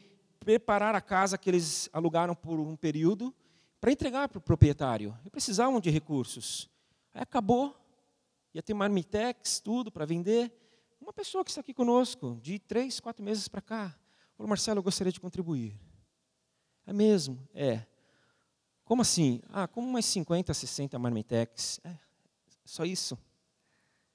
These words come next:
E aí eu queria ver como é que a gente poderia fazer o, pra, pra distribuir, pra oferecer.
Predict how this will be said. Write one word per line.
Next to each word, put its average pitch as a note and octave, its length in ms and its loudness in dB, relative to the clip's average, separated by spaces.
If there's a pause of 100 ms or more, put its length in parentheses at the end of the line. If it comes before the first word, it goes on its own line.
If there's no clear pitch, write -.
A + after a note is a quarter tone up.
(1200)
E D3 120 4
aí F3+ 100 6
eu A3 80 6
queria B3+ 220 -2
ver A#3+ 200 0
como G3 160 -6
é G3 40 -4
que A3 80 -2
a - 20 4
gente G#3 120 -2
poderia G#3 240 -4
fazer G#3 440 2
o, B2+ 340 -4 (180)
pra, E3 380 -2 (500)
pra F3+ 140 -4
distribuir, E3 720 -2
pra D3+ 140 -6
oferecer. E3+ 800 0